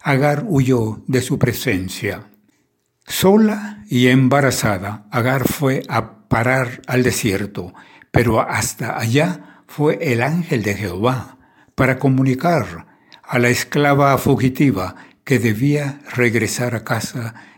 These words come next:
de Sarai y someterse a su autoridad.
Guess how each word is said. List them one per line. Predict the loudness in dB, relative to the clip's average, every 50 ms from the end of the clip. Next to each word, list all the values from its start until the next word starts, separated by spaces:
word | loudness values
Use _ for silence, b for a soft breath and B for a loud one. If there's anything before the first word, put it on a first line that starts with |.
| B _
de | -4 0 0 0 0 -2 -8 -20 -20
Sarai | -14 -8 -2 0 0 2 2 2 2 2 2 0 0 -4 -8 -12 -14 -20 _ _ 2
y | 4 4 4
someterse | 2 0 0 2 4 4 6 4 4 4 4 2 2 0 0 -2 -2 -2 -2 -4 B B B B B
a | -4 0 0 2
su | 2 2 4 6 6 6 4 2 -4 -8 -10 -14 -4
autoridad. | 2 4 6 6 6 4 2 2 2 2 4 4 4 4 2 2 0 -2 -4 -8 -12 -16